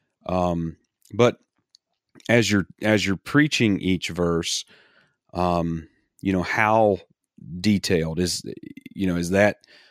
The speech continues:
something that's achievable? And I think the, sometimes the confusion that comes in there is thinking that basically you're, <laughs> you're gonna preach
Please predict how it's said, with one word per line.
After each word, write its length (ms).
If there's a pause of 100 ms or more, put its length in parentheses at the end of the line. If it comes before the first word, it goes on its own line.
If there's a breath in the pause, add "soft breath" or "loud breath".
(260 soft breath)
something 840 (380 loud breath)
that's 380
achievable? 800 (600)
And 120
I 60
think 320
the, 300 (160)
sometimes 540
the 240 (180)
confusion 560
that 140
comes 280
in 200
there 340 (720)
is 560
thinking 640 (600)
that 460 (160)
basically 640
you're, 280
<laughs> 140
you're 140
gonna 260
preach 680